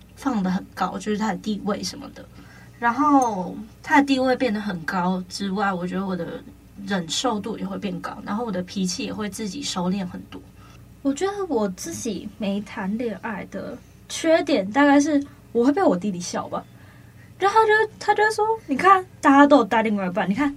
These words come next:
Speaker 2: 你呢？你的另外一半在哪里？要去帮你找吗？
Speaker 1: 在这里，
Speaker 2: 路上抓一个是吗？”
Speaker 1: 在这里，在这里。
Speaker 2: 太好笑的。可是我觉得有另外一半对我来说是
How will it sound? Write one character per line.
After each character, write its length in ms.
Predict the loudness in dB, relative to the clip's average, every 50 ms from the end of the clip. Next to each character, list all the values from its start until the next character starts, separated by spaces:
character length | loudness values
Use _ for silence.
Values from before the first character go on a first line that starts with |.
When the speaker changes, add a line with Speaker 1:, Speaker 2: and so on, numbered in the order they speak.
| -6 2 8
Speaker 2:
你 120 | 10 12
呢？ 120 | 12 12 12 8 6 2
你 80 | 2
的 80 | 2 4
另 120 | 6 6
外 80 | 8 8
一 40 | 8
半 100 | 8 8
在 180 | 6 6 6
哪 100 | 6 6 6
里？ 200 | 4 2 2 0 -4 -14 -20 -20 -20 -20 -20 -6 0
要 100 | 2 2
去 120 | 2 4 4
帮 160 | 2 2 2
你 60 | 0
找 320 | -4 -2 0 0 2 2 2
吗？ 280 | 2 2 0 -2 -6 -8 -12 2
Speaker 1:
在 100 | 6 6
这 20 |
里， 40 | 6
Speaker 2:
路 60 | 6
上 200 | 6 4 2 4
抓 220 | 6 6 6 6 6
一 80 | 6
个 140 | 4 4 2
是 160 | 0 0 -2
吗？” 200 | -2 0 -2 -2 -4 -6
Speaker 1:
在 160 | -8 -8 -8
这 240 | -6 -4 -4 -4 -4
里， 260 | -4 -8 -10 -12 -12 -10
在 160 | -8 -8 -8
这 220 | -8 -8 -8 -8 -8
里。 340 | -8 -10 -14 -16 -18 -20 -20 -20 -20 -20 -20 -20 -20 -20 -20 -18 -16 -16 -12 -8 -6 -4
Speaker 2:
太 80 | -4 0
好 160 | 2 4 4
笑 160 | 4 2 0 0 0 -2 -2 -2
的。 240 | -2 -6 -6 -6 -8 -14 -20 -20 -20 -20 -20 -20 -8 -4
可 60 | -2 -2
是 100 | 0 2
我 160 | 4 2 2
觉 160 | 2 0 -2
得 260 | -2 -2 -2 -2 -4 -8 -12 -20 -20 -20 -20 -20 -20 -12 -4
有 180 | 0 2 4 4
另 180 | 4 2 2 0
外 180 | 0 0 0
一 60 | -2
半 300 | -2 -2 0 0 0 0
对 120 | 0 2 2
我 140 | 2 2 2
来 180 | 0 -2 -4
说 300 | -4 -6 -6 -6 -6 -6
是 480 | -6 -6 -6 -6 -4 -4 -4 -4 -6